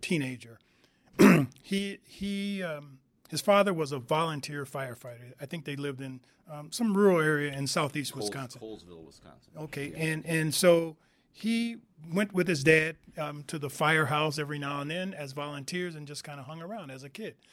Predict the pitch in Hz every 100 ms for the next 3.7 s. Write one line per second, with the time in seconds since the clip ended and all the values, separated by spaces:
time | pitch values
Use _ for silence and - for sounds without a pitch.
0 | _ - 139 165 147 139 120 147 170 170
1 | 156 127 143 131 143 151 151 139 143 147
2 | 139 _ _ 202 226 175 151 - 185 220
3 | 143 127 131 123 127 135